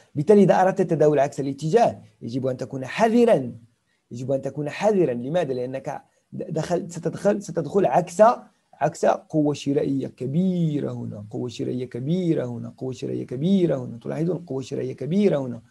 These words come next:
لذلك يجب أن تحضر نفسك لمثل هذه السبايكس، مثل هذه الصعودات، الصعود القوي.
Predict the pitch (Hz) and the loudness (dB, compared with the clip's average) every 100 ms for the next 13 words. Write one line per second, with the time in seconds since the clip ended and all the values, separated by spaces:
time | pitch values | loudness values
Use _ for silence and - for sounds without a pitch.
0 | _ - _ - 113 120 185 233 233 - | _ -20 _ -14 -4 6 6 6 2 -6
1 | _ 135 143 151 160 175 196 170 165 180 | _ -4 2 2 2 -2 2 4 6 4
2 | 196 202 175 180 156 147 135 - - 160 | -2 -2 0 0 2 0 0 -6 2 2
3 | 123 - - _ _ _ _ _ _ - | 2 -4 -20 _ _ _ _ _ _ -14
4 | 147 151 151 147 - 139 139 135 - - | -6 -4 -4 -6 -10 -8 -8 -8 -14 -20
5 | - - 143 135 - 147 127 | -18 -6 -6 -6 -2 0 0